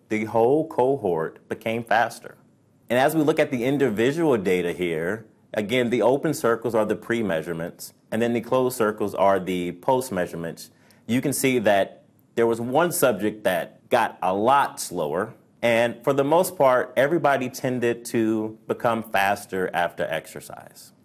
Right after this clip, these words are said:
And so one of our hypotheses were that the older adults were going to be slower, and our data is supported here with that. We see that the young group,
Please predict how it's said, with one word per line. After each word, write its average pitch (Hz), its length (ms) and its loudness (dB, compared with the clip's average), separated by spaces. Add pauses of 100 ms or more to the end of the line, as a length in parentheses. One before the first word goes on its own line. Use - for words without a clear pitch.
(240)
And 120 120 -2
so 139 480 4
one 143 200 2
of 160 120 4
our 147 100 4
hypotheses 135 840 2
were 101 420 2 (140)
that 98 440 2 (800)
the 143 140 2
older 190 260 6
adults 139 380 2
were 123 80 -4
going 123 220 2
to 123 60 -2
be 113 120 -2
slower, 85 560 -6 (800)
and 127 480 2 (800)
our 123 160 4
data 120 320 2
is 113 100 0
supported 107 440 0
here 65 260 -8
with 78 200 -12
that. 107 400 0 (220)
We 107 140 -4
see 107 240 -2
that 95 320 2
the 104 80 -6
young 110 320 0
group, 104 340 -2